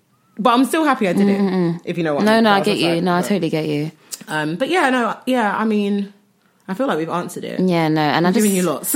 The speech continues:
Speaker 1: <laughs>
Speaker 2: Yeah, no, we've li-, we, we really have. But, like, I think I just wanna leave it as, like, I hope you do feel that you are a beautiful person physically, and of course, you know, inside as well, because inside that, you know, that counts. You have to be a good person, I mean. Um,
Speaker 1: Yeah.
Speaker 2: but, like, yeah, just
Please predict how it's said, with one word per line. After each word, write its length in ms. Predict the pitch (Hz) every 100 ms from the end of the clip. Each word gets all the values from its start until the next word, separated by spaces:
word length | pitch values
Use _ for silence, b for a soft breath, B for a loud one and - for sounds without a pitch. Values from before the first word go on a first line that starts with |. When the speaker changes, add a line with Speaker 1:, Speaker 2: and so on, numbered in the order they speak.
| 349
Speaker 1:
<laughs> 120 | - 392
Speaker 2:
Yeah, 160 | 202
no, 220 | 190 175
we've 180 | 170 175
li-, 220 | 170 143
we, 180 | 170 175
we 200 | - 170
really 220 | 170 165 160
have. 260 | 156 147
But, 180 | 156 110
like, 320 | 165 147 -
I 120 | 135
think 220 | 156 175 165
I 40 |
just 180 | 165 -
wanna 140 | 156
leave 220 | 147 147 113
it 40 |
as, 200 | 143 139
like, 220 | 143 139
I 40 | 143
hope 240 | 160 156
you 100 | 165
do 260 | - 151 143
feel 400 | - 135 135 - B B
that 400 | - 139 - - b b _ - -
you 220 | 156 -
are 160 | 135
a 60 | -
beautiful 400 | 214 226 - 196
person 640 | 180 151 156 - 147 151 - -
physically, 540 | 156 156 - 156 151
and 100 | 151
of 120 | 151
course, 360 | 226 220 - -
you 60 |
know, 120 | 160 147
inside 380 | 147 147 151 151
as 80 | 156
well, 120 | 156
because 380 | 143 147 135 143
inside 400 | 151 - 147 143
that, 340 | - 147 -
you 60 | 139
know, 120 | 131
that 120 | 135
counts. 460 | 147 143 214 - - B B B -
You 80 |
have 80 | 147
to 60 | -
be 60 | 139
a 20 |
good 100 | 139
person, 300 | 139 131 135
I 40 |
mean. 220 | 131 139 170 B B
Um, 260 | 156 156 156 -
Speaker 1:
Yeah. 100 | 175
Speaker 2:
but, 240 | 175 -
like, 300 | 165 151 -
yeah, 160 | 165 131
just 340 | 190 -